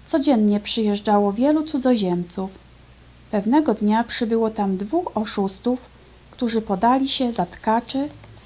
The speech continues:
i powiedzieli, że potrafią tkać najpiękniejsze materie, jakie sobie tylko można wymarzyć.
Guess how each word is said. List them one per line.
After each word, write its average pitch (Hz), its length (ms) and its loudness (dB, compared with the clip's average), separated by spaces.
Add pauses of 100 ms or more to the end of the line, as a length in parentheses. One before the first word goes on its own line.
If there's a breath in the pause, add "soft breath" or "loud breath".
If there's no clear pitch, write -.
i 240 60 -4
powiedzieli, 233 840 0 (140)
że 226 160 -4
potrafią 214 520 -4 (160)
tkać - 420 -6
najpiękniejsze 226 1040 0
materie, 214 640 2 (640 loud breath)
jakie 214 320 2
sobie 202 320 -2
tylko 311 460 0
można 196 360 0
wymarzyć. 185 720 -2